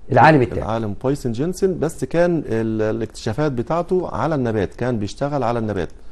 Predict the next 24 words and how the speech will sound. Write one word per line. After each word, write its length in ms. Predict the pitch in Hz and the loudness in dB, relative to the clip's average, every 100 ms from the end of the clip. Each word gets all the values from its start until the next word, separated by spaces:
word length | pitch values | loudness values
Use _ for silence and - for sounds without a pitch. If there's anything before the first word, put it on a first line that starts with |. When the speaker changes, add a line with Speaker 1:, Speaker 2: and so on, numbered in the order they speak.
| - - | -10 -2
Speaker 1:
تمام. 280 | 101 101 82 - | 2 2 0 -6
Speaker 2:
فأطلق 520 | - 92 135 110 95 | 0 4 4 0 0
عليها 220 | 101 113 95 | 2 2 0
المواد 320 | 101 113 98 | 0 0 0
محفزة، 520 | 95 92 165 180 156 | -4 -2 0 4 4
لفظ 140 | 131 | 2
يوناني 340 | 107 104 110 101 | 2 2 2 0
طبعا، 420 | 117 131 151 202 - - - - 107 | 0 2 2 0 -4 -14 -16 -8 0
وسماها 520 | 135 - 165 208 196 | 2 4 4 4 4
الأوكسينات، 640 | - - - 123 87 - | 2 0 0 0 0 -2
اللي 140 | 90 | -4
هي 80 | 101 | -2
الأوكسينات 640 | 117 - - 113 123 120 - | -4 -6 -4 0 0 -4 -4
النباتية. 460 | 110 110 98 - 67 - - - - - - - - - - - - - - - - | -2 0 0 -2 -6 -8 -14 -14 -14 -16 -16 -16 -16 -14 -14 -12 -12 -14 -14 -2 6
Speaker 1:
طيب، 200 | 127 95 - - - 127 | 8 6 -2 -16 -2 8
Poison 320 | 190 247 226 | 8 8 4
Jensen 440 | 175 233 - 208 196 | 4 4 6 6 6
الطالب 880 | 139 131 123 120 110 165 190 202 131 | 6 6 6 4 6 8 8 8 8
درس 300 | 190 196 196 | 8 8 4
في 80 | - | 2
تانية 240 | 170 180 | 4 6
ثانوي 460 | 165 165 170 185 202 - | 6 6 6 4 2 2
هذا 260 | 131 160 151 | 6 8 8
العالم، 440 | 123 131 170 208 | 8 8 8 6